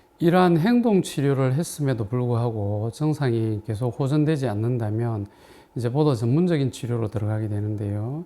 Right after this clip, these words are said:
여기에는 약물 치료와 바이오 피드백이라든지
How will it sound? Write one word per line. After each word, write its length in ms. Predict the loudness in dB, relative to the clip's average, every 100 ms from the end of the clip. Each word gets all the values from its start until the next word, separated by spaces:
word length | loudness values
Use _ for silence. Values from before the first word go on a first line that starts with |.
| -14 -20 -14 -4
여기에는 680 | -2 0 0 0 0 0 0
약물 340 | 2 2 2
치료와 580 | 0 -4 -4 -4 -6 -10 -16 -20 -20 -14 -2
바이오 300 | 0 0 -2
피드백이라든지 1500 | -4 -2 -2 -2 -2 -4 -6 -8 -10 -10 -8 -6 -4 -6